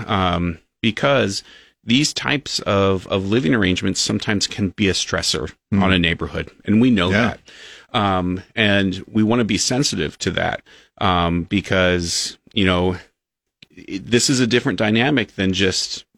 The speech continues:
Speaker 1: your, your, your average family living next door to you, right? Um, and so we wanted to get some rules and regulations in place to try to corral this, this type of, um, sort of newer living arrangement. But,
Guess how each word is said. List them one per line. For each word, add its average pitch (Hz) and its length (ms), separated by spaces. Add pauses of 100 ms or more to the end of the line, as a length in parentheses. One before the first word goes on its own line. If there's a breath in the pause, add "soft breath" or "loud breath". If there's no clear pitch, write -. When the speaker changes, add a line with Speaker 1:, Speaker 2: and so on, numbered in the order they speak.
Speaker 1:
your, 98 400
your, 98 240
your 92 180
average 92 300
family 95 320
living 92 260
next 90 260
door 85 180
to - 80
you, 53 140 (240)
right? 92 260 (640 loud breath)
Um, 104 440
and 120 120
so 135 140
we 131 120
wanted 135 300
to - 80
get 120 120
some 113 200
rules 117 240
and 104 100
regulations 98 600
in 92 140
place 110 520
to 101 100
try 95 200
to 92 120
corral 95 760
this, 92 340
this 92 220
type 101 240
of, 90 160 (240)
um, 90 400
sort 185 320
of 185 120
newer 120 420
living 107 540 (180)
arrangement. 101 500
But, 101 180